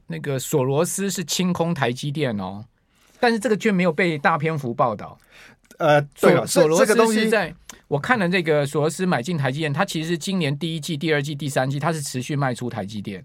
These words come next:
Speaker 2: 嗯。
Speaker 1: 然后他是在去年的第二季开始买进台积电，可见他是大赔的啦。
Speaker 2: 所以，呃，如果他是从年初开始卖，他应该是赢家啦。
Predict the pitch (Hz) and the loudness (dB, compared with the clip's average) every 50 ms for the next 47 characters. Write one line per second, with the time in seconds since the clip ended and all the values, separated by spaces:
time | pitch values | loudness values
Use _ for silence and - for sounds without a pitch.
0 | - _ 107 104 98 87 80 170 196 214 196 220 185 208 190 175 170 160 147 - | -14 _ -8 -8 -8 -4 -2 -2 0 0 -2 -2 0 2 2 2 2 0 -2 -6
1 | - - 254 196 156 139 127 123 131 135 143 139 135 127 123 127 127 127 - 208 | -6 -4 -2 -2 -2 -2 -2 -2 -4 -2 -2 0 0 0 0 -2 -2 -2 -2 0
2 | 180 160 147 139 - 175 143 - - 156 139 - 139 127 107 101 - 147 135 117 | 2 2 0 0 -4 -6 -6 -2 -2 -2 -2 -2 -4 -4 -4 -6 -4 -4 -4 -4
3 | 113 110 120 131 131 127 135 151 147 - 135 117 170 175 151 135 151 143 143 - | -4 -6 -6 -6 -6 -6 -6 -8 -4 -4 -2 -2 0 -2 0 -2 -2 -2 0 0
4 | 131 120 101 98 104 87 87 92 92 90 - 185 202 202 - _ - 151 156 139 | 0 0 -2 -4 -8 -10 -10 -12 -10 -2 0 2 2 2 -2 _ -2 2 4 4
5 | 143 143 151 147 - - - _ 143 156 233 254 220 202 180 160 160 - 185 220 | 4 4 2 0 -6 -16 -8 _ 2 2 2 4 6 6 6 6 6 4 2 2
6 | 214 226 190 170 156 170 165 151 156 165 170 180 175 175 175 147 131 123 127 151 | 2 2 0 2 2 4 4 2 2 4 4 4 6 6 4 2 2 2 2 2
7 | 147 139 143 156 151 147 151 147 143 156 151 123 107 113 117 - 127 117 107 104 | 4 4 2 2 2 2 2 2 2 2 0 0 -2 -2 -2 0 0 0 0 0
8 | 98 95 92 | -4 -6 -10